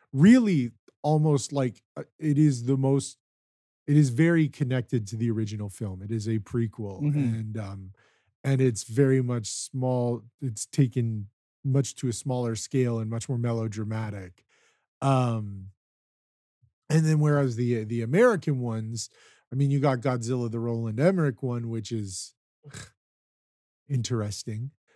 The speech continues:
Speaker 1: but,
Speaker 2: Yeah.
Speaker 1: uh, but not very great. I mean, it's, it's a, if you
Speaker 2: Yeah, it's just a nineties blockbuster,
Speaker 1: Yeah, if
Speaker 2: just
Speaker 1: you were a
Speaker 2: sort of
Speaker 1: kid in the nineties, you
Speaker 2: everything's
Speaker 1: liked it.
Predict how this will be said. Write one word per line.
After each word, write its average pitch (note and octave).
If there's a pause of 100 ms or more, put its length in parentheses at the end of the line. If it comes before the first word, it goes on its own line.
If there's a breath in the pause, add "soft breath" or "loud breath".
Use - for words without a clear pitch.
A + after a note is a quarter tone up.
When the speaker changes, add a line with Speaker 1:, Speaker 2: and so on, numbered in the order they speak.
(200)
Speaker 1:
but, D3
Speaker 2:
Yeah. D3+
Speaker 1:
uh, C3+
but C3+
not D3+
very B2+
great. A#2+
I C3+
mean, C#3
it's, C3 (160)
it's C3
a, B2+
if A#2+
you C#3+
Speaker 2:
Yeah, A2+
it's A2
just -
a D#3+
nineties C3+
blockbuster, A2+
Speaker 1:
Yeah, G2+
if F2+
Speaker 2:
just -
Speaker 1:
you C#4
were C3
a A#2
Speaker 2:
sort -
of A2
Speaker 1:
kid F3
in C#3
the C3+
nineties, C#3+
you C3+
Speaker 2:
everything's A#2+
Speaker 1:
liked B2+
it. F#2+